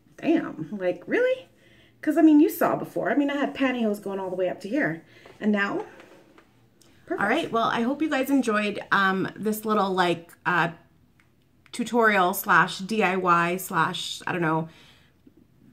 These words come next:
big girl or fat girl or big boob hack type video. Um, I'm not quite sure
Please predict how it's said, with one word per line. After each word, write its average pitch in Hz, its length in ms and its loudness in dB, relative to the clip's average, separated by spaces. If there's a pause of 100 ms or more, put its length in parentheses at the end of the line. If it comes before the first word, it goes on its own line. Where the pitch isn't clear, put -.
(380)
big 226 160 0
girl 196 320 2
or 165 200 -2
fat 202 280 -4
girl 185 280 0
or 170 100 2
big 175 440 -4
boob 185 180 4
hack 170 500 -2
type 190 320 -6 (140)
video. 180 640 0
Um, 170 340 4
I'm - 80 -4
not 254 200 -4
quite 214 200 -6
sure 180 320 -8